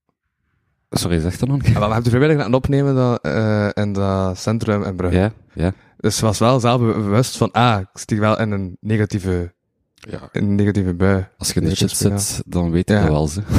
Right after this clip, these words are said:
Speaker 2: Ja.
Speaker 1: <laughs> En dan,
Speaker 2: Maar,
Speaker 1: eh,
Speaker 2: ja, maar het
Speaker 1: ja.
Speaker 2: kan ook zijn dat er, ja, dat het zelf relativeerde van, ja, het is niet zo,
Speaker 1: Ah ja, zo op
Speaker 2: zo,
Speaker 1: die manier.
Speaker 2: zo diep of zo, en
Speaker 1: Nee, maar, eh, kijk, dat ga ik dan nog een keer, eh,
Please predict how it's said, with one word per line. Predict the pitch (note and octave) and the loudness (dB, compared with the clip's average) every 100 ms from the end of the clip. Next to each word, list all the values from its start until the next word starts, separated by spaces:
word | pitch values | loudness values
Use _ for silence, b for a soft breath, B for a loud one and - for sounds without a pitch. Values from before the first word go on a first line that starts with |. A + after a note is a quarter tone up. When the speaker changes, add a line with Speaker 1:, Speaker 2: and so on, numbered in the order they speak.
| - G#2+ | 2 2
Speaker 2:
Ja. | G#2 G2+ - | 2 2 -4
Speaker 1:
<laughs> | B B B B B - | B B B B B -10
En | - E2 | -4 0
dan, | D#2+ D#2 | 0 2
Speaker 2:
Maar, | D2+ D2+ | 2 2
Speaker 1:
eh, | |
Speaker 2:
ja, | D2+ | 0
maar | B2 | -2
het | - A2 | -2 -2
Speaker 1:
ja. | E2+ | 0
Speaker 2:
kan | A#2+ | 2
ook | - | 2
zijn | B2 | 0
dat | A2+ | 0
er, | - G#2+ | -2 0
ja, | G2+ | 0
dat | - - | -2 -4
het | G#2 | -4
zelf | - G#2 | 0 0
relativeerde | B2 A#2 G2 G2+ A#2 | 2 0 0 0 0
van, | G2+ | 0
ja, | G2 | 0
het | G2+ G2+ | 0 -2
is | - | -6
niet | G#2+ | -6
zo, | - G#2+ G#2+ G#2 G2 - _ _ | -4 0 2 2 -2 -6 _ _
Speaker 1:
Ah | - | -2
ja, | F2+ F#2 | 0 0
zo | D2+ E2 | 0 0
op | |
Speaker 2:
zo, | A2 | 0
Speaker 1:
die | E2 | 0
manier. | - - D2+ | 0 -2 -4
Speaker 2:
zo | G#2 | -2
diep | G2 G#2+ | 0 0
of | A2 | -2
zo, | - A#2 A2 | -2 0 0
en | G#2 G2 B B B - | -2 -8 B B B -10
Speaker 1:
Nee, | D#2+ E2 F2 | -2 2 2
maar, | E2 D#2+ D2 | 2 0 0
eh, | D#2 D2+ C2+ C#2 - - - - | 0 -2 -4 -10 -14 -20 -18 -4
kijk, | - - - - | -4 -4 -14 -4
dat | F#2 F2+ | 0 2
ga | |
ik | F#2 | 2
dan | F2 F2 | 2 2
nog | G2 | 0
een | |
keer, | - F2+ D#2+ D#2+ | 0 -2 0 0
eh, | D#2+ D2+ | 0 -4